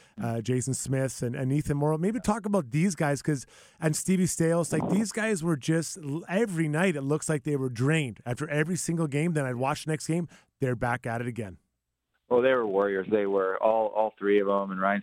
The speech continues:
Speaker 2: Smith, and, like, the, the, the, they were the leaders of the team. They were the, the core leaders that have, that have been there the longest, and they went through some tough seasons and some tough playoff, um, defeats, and, uh,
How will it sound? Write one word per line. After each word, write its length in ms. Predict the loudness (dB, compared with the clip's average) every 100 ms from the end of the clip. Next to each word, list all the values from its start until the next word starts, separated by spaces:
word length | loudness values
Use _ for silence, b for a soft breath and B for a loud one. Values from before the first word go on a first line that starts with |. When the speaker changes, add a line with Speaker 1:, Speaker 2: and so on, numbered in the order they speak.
| -4
Speaker 2:
Smith, 260 | -2 -2 -2
and, 100 | -4
like, 160 | -4 -2
the, 80 | -2
the, 180 | 0 2
the, 80 | 2
they 180 | 4 2
were 80 | 2
the 80 | 0
leaders 320 | 0 0 0
of 60 | -2
the 120 | -2
team. 320 | -6 -4 -4 -2
They 100 | -2
were 100 | 0
the, 220 | -2 -4 -8 b b b b _ -6
the 60 |
core 340 | -4 0 2 2
leaders 340 | 0 0 -2 -2
that 100 | -6
have, 140 | -6 -4
that 120 | -4
have 120 | -2
been 160 | -4 -2
there 160 | 0 0
the 80 |
longest, 480 | 0 0 -2 -4 -10 _
and 100 | -12
they 120 | -10
went 200 | -8 -10 -12
through 240 | -10 -8 -8
some 100 | -10
tough 180 | -2 -2 -2
seasons 460 | -4 -2 -2 -6 -10
and 100 | -12
some 120 | -16 -4
tough 140 | -4 -2 -2
playoff, 320 | 2 2 0 -4
um, 460 | -2 -2 -2 -6 -14 _ -20
defeats, 420 | -12 -8 -6 -8 -12
and, 160 | -14 -14 B B B _
uh, 180 | -8 -6